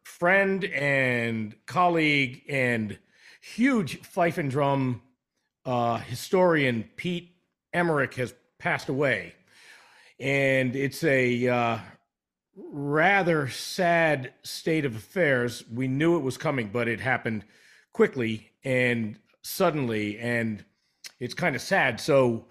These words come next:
what we were thinking here at the bottom of the glass was to maybe revisit an interview we did with Pete a couple of years ago, where we talked about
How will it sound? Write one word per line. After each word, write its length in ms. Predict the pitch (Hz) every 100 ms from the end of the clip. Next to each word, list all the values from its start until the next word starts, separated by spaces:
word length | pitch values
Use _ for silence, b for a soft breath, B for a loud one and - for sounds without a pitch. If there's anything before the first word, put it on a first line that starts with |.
| b b b b
what 280 | 135 151
we 220 | 110 131 220
were 140 | 185
thinking 340 | 156 156 -
here 200 | 120 143
at 60 | 135
the 60 | 107
bottom 320 | 98 135 127
of 60 |
the 80 | 107
glass 500 | 104 147 139 117 -
was 200 | 135 113
to 200 | - 127
maybe 460 | 120 143 175 185 147
revisit 720 | 120 135 117 135 123 120 - _ _ b b b
an 160 | 131
interview 420 | 147 202 139 139 127
we 160 | 123
did 420 | 120 131 131 113
with 280 | 110 113 104
Pete 400 | - 160 139 127 -
a 60 |
couple 260 | - 151 117
of 60 |
years 300 | 110 127 143
ago, 420 | 123 117 113 104 101 b b b
where 180 | 127
we 140 | 117 113
talked 340 | - 220 233
about 460 | 165 135 131 113